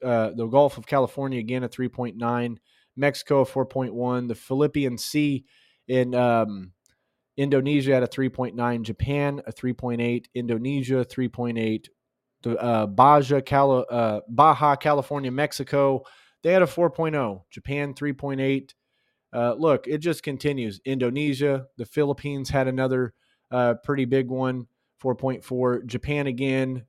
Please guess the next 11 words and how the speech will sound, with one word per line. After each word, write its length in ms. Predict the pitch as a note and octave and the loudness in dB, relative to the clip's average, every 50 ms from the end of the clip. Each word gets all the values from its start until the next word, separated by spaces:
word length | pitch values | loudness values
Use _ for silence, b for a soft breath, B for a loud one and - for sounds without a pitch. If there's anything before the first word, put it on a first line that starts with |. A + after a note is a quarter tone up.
| _ _ | _ _
Mexico, 800 | B2 C3 C#3 C#3+ C#3+ - - B2+ - - C#3 C3+ C3 C3 C3 - | -4 0 0 0 0 -2 -6 -8 0 2 6 6 6 6 4 2
Baja 420 | B2 A#2 B2 B2+ B2 C3 B2+ B2 | 2 4 4 4 6 4 2 2
California 640 | - - B2+ A#2+ A#2 - - C#3 C#3 C3+ C3+ B2+ A#2+ | 0 0 -2 -2 -2 -4 -6 -8 -6 -6 -4 -4 -2
region, 340 | B2+ C3 C3 A#2+ C3 B2+ B2 | -2 -2 -2 -2 -4 -6 -6
once 300 | A#2 B2 C3 B2+ - - | -4 -4 -4 -4 -4 -8
again. 440 | B2 A#2+ B2+ B2 B2 B2 B2 A#2+ - b b b b b b b b b b | -8 -6 -4 -2 -2 -2 -4 -6 -10 b b b b b b b b b b
Uh, 280 | B2 B2 B2 B2 A#2 A2 - C3 | 0 2 4 4 4 2 0 -2
the 80 | C3 C3 | -4 -2
Northern 520 | C3+ C#3+ D3+ D3+ D3+ D3 D3+ D3 C#3+ C#3+ - | 0 2 2 2 2 2 0 -2 -2 -6 -6
Mariana 340 | C3 C3 C3+ C#3 C#3+ C#3 C3+ - | -4 -2 0 0 0 -2 -2 0
Islands 680 | B2+ C3+ C#3+ D3 C#3+ D3+ D3+ D3+ D3+ D3 B2+ - - | 2 2 4 4 2 0 -2 -4 -4 -8 -10 -12 -14